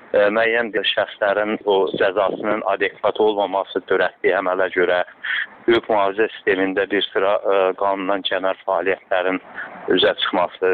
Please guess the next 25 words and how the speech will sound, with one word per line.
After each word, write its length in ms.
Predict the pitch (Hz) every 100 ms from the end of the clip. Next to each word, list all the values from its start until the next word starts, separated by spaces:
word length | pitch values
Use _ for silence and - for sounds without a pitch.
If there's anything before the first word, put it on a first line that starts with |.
| 87
korrupsiya 460 | - 131 135 - 107
ilə 100 | 104
bağlı 280 | 98 98 98 98
məsələlər. 500 | 92 98 95 101 101
Ümumiyyətlə, 300 | 151 165 156 139
belə 180 | 147 151
problemlər 560 | 143 135 135 131 131 127
var. 200 | 113 92
İnsan 400 | 113 110 135 127
haqlarının, 400 | 113 120 113 120 117
yəni, 260 | 113 110
mükəmməl 480 | 107 - 113 117 117 110
qorunduğu 420 | 107 107 107 110 113
ölkə 240 | 101 - 110
kimi 240 | - 107
baxmaq 420 | 107 101 - 101 101
olmaz. 260 | 92 90 -
Amma 240 | 120 147 151
indiki 400 | 151 143 - 165 -
çevrədə 500 | 143 135 131 131 139 127 - 110
bu 120 | 120
qədər, 400 | 120 117 110 - 92
e, 100 | 104 101 98
müharibə 520 | 110 107 107 104 110 107 95 90
və, 100 | 98